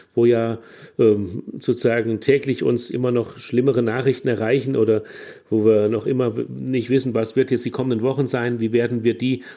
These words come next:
durchleben und manchmal vielleicht auch durchleiden müssen. Und was war schon alles, was wird noch alles kommen? Aber auch heute gilt, wir können auf den Herrn Jesus ganz und gar vertrauen.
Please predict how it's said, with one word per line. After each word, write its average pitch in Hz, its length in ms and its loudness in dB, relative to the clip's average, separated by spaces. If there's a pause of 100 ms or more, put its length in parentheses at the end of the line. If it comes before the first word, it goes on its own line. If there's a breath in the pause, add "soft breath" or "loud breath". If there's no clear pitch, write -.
(120 loud breath)
durchleben 120 560 2
und 117 140 2
manchmal 117 340 0
vielleicht 117 240 2
auch 101 100 -4
durchleiden 113 540 -2
müssen. 123 380 -4 (560 loud breath)
Und 107 180 -10
was 101 220 -4
war 113 180 -4
schon 120 200 -6
alles, 120 300 -2
was 110 160 -2
wird 123 140 -2
noch 120 100 -4
alles 110 260 -4
kommen? 135 300 -4 (500 loud breath)
Aber 127 420 -2 (320 soft breath)
auch - 180 -12
heute 131 300 0
gilt, 127 420 2 (340 soft breath)
wir 87 100 -12
können 117 280 -4
auf - 160 -10
den 95 160 -4
Herrn 90 160 -10
Jesus 117 580 -4 (680 soft breath)
ganz 131 260 -2
und 135 140 0
gar 113 160 -2
vertrauen. 98 560 -6